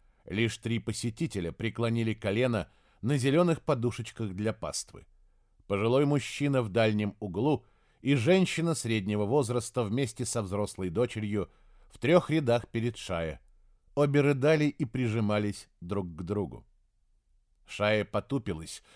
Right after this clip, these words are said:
в смущении от того, что увидела сцену семейного горя. Ей стало неловко, а собственный приход в это святое место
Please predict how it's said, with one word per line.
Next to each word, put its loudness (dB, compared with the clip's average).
в -20
смущении 0
от -4
того, 4
что 0
увидела 4
сцену -2
семейного -2
горя. -12
Ей 2
стало 2
неловко, 0
а 0
собственный 0
приход -2
в -2
это 0
святое 0
место -2